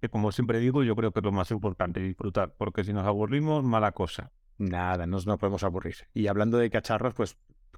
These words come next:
Speaker 2: cualquiera se aburre, ¿no?
Speaker 1: Hombre,
Speaker 2: Y aquí
Speaker 1: claro,
Speaker 2: para
Speaker 1: eh, hay novedades, hay cosas, hay cosas curiosas que encuentras buscando por las tiendas, o si te metes ahí en tus cajones antiguos, en los cajones antiguos de la
Speaker 2: Ya
Speaker 1: familia,
Speaker 2: ves.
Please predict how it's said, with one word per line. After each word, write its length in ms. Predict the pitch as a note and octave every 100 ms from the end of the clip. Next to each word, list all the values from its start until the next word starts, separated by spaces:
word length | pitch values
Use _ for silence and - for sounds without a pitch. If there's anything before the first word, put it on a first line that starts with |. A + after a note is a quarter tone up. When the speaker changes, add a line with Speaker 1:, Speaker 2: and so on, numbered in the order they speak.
| -
Speaker 2:
cualquiera 280 | F#2 G#2+ G#2+
se 100 | G2
aburre, 280 | G#2+ A#2
¿no? 220 | E2 F3+ - _ _ _ -
Speaker 1:
Hombre, 300 | C3+ C3 C#3
Speaker 2:
Y 40 |
aquí 300 | G#2 - A2+
Speaker 1:
claro, 40 | -
Speaker 2:
para 600 | D3+ A2 G2+ G2 F2+ F#2
Speaker 1:
eh, 180 | - - _ _ _ - -
hay 140 | A#2+ B2+
novedades, 800 | C#3+ C#3+ C#3 C#3+ D3+ D#3 D#3+ C3
hay 140 | C3+
cosas, 640 | B2+ C#3 D3 - D3+ D3+ C3+
hay 140 | B2+
cosas 300 | - B2 B2+
curiosas 380 | - B2+ B2 B2+
que 100 | -
encuentras 580 | B2 B2+ B2 A#2+ A#2 A2+
buscando 480 | A#2 - B2 A#2 A#2
por 140 | A#2
las 260 | A2+ G#2+ -
tiendas, 600 | C3+ D3 D3 D3 D3 C3
o 320 | B2+ A#2+ A#2 B2
si 100 | A#2
te 100 | A2
metes 580 | A#2 A2+ A#2+ A#2+ A#2
ahí 320 | A2+ A#2+ A#2 A#2
en 140 | A#2
tus 180 | B2 -
cajones 480 | A#2 - B2+ A#2+ A2+
antiguos, 540 | G#2+ B2 C3 B2+ A2
en 60 | A2
los 80 | -
cajones 320 | G#2 B2+ A2+
antiguos 260 | A#2 B2
de 80 | A#2
la 60 | A2+
Speaker 2:
Ya 140 | A2
Speaker 1:
familia, 180 | F#2 A#2+
Speaker 2:
ves. 240 | B2 -